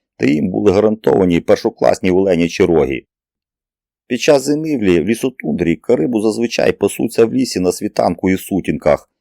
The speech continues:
а світлий час дня проводять на кризі озер. Тому пілоту мисливського літака залишається тільки вибрати озеро, на якому відпочиває велике стадо карибу,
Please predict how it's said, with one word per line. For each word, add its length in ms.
а 140
світлий 420
час 240
дня 260
проводять 600
на 100
кризі 360
озер. 460
Тому 460
пілоту 400
мисливського 600
літака 560
залишається 680
тільки 320
вибрати 440
озеро, 600
на 140
якому 360
відпочиває 760
велике 440
стадо 380
карибу, 600